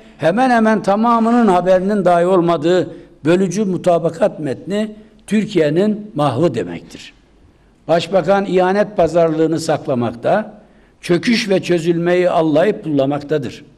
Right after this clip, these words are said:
Davutoğlu, "Kamu düzeninden taviz vermeyiz." dedikçe düzen, dirlik, denge kaybolmaktadır.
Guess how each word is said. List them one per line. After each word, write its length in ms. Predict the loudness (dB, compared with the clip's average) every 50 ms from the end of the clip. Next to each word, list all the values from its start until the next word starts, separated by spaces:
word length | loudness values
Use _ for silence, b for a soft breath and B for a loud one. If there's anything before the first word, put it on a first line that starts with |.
| b b b b b b b b b -4
Davutoğlu, 840 | 0 0 2 0 0 0 0 2 2 2 4 2 2 2 0 -6 B B B B
"Kamu 400 | -4 0 0 2 2 0 0 -2
düzeninden 680 | -2 -2 2 2 2 2 2 0 0 0 -2 -2 -2 0
taviz 520 | 0 2 2 2 0 -2 -4 -4 -2 0
vermeyiz." 540 | 2 2 2 2 2 2 2 0 0 0 0
dedikçe 720 | 0 0 0 -4 -6 -2 0 2 2 2 2 -2 -8 -16 -20 -20 -20 _ _ _ _ -10 -6
düzen, 520 | -6 -4 0 2 2 2 2 0 -4 -6 -6 -2
dirlik, 600 | 2 2 2 2 2 2 0 0 0 -4 -6 -2
denge 340 | 0 2 2 2 2 2 0
kaybolmaktadır. 880 | 0 0 0 0 2 2 2 0 0 0 -4 -6 -10 -14 -18 -18 -20